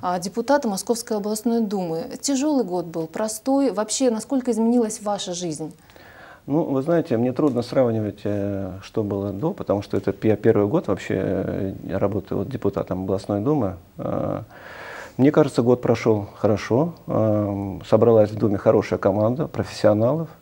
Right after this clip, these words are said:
Speaker 2: э, эффек-, эффектно, работали эффективно. Э, из цифр, если сказать, то за год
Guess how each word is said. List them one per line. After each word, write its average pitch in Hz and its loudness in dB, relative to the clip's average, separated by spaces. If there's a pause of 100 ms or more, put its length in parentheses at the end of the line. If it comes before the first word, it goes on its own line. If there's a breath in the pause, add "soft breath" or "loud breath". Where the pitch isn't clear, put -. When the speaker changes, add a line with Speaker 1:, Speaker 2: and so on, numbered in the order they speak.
Speaker 2:
э, 107 2
эффек-, 107 -4
эффектно, 117 -2
работали 127 0
эффективно. - -8 (640 loud breath)
Э, 120 2
из - 0
цифр, 120 2
если 107 -2
сказать, 131 0 (200)
то 107 0
за 110 4
год 143 0